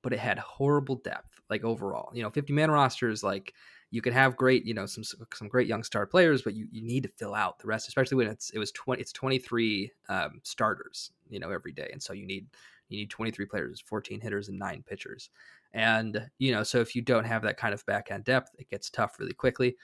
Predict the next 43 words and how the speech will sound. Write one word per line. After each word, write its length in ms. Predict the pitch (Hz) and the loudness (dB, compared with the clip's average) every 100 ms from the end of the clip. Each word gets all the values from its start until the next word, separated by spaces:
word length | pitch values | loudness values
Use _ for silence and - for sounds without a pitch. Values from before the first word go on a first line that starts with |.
| _ _ - | _ _ -4
Uh, 240 | 104 101 113 | 0 2 2
and 100 | 135 | 2
with 140 | 135 | 2
a 40 | 117 | 2
daily 340 | 120 117 101 | 2 2 2
league 320 | 120 170 127 | 6 8 8
like 200 | 117 107 | 4 2
this, 420 | 107 101 - - - | -2 -2 -4 -8 -6
you, 340 | 113 120 117 | -2 2 2
I 80 | 101 | 2
think, 180 | 110 107 | -2 -4
wanna 160 | 107 | -4
take 180 | 104 101 | -4 -6
advantage 480 | 101 110 101 101 98 | -6 -4 -6 -6 -6
of, 240 | 101 101 _ _ _ _ | -6 -6 _ _ _ _
you 120 | - 110 | -4 -2
know, 100 | 95 | -2
streaming 420 | - 127 127 120 | 0 2 2 2
off 200 | 95 - | -2 -4
the 80 | - | -4
bench 420 | 92 - - - | -4 -4 -8 -8
and 160 | 98 101 | -8 -8
just, 220 | 104 - | -8 -4
like, 240 | 107 _ _ - | -6 _ _ -14
accumulating 720 | - - 123 123 110 98 107 | -12 -2 0 2 0 -2 -8
plate 180 | - 107 | -6 -8
appearances 500 | - 110 107 104 104 | -4 -6 -6 -10 -10
and 120 | 101 | -10
innings 260 | 95 120 | -10 -12
and 80 | - | -14
things 140 | - 113 | -14 -16
like 100 | - | -10
that 120 | 92 | -8
as 80 | - | -8
much 140 | - | -12
as 60 | - | -14
possible. 460 | - 110 - - - | -8 -8 -8 -18 -14
So, 440 | - 170 107 - _ - - - | 2 4 4 0 _ -20 -20 0
um, 420 | 131 135 117 101 _ - | 4 4 4 -2 _ -6
so 160 | - | 0
j-, 160 | 143 143 | 4 4
here's 220 | 131 185 | 6 6
some, 180 | 139 139 | 4 -4